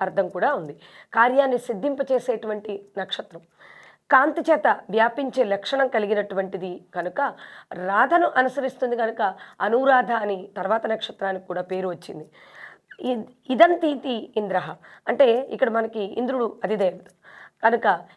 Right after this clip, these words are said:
ఇంద్రుడు, అగ్ని ఇద్దరిని ఆరాధించాలి ఈరోజు.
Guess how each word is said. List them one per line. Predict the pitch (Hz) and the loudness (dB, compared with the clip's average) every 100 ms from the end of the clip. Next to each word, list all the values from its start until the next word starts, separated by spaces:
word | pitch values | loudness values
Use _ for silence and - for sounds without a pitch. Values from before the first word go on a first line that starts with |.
| _ 214 | _ -8
ఇంద్రుడు, | 240 294 311 - - 180 | -2 0 0 -2 -6 -10
అగ్ని | 175 202 - _ _ _ | -6 -6 -8 _ _ _
ఇద్దరిని | 226 220 214 330 330 - 208 | -8 2 2 4 0 -2 0
ఆరాధించాలి | 214 208 208 - 180 185 - 190 | 2 0 -4 -2 -2 -4 -8 -6
ఈరోజు. | 170 165 | -4 -6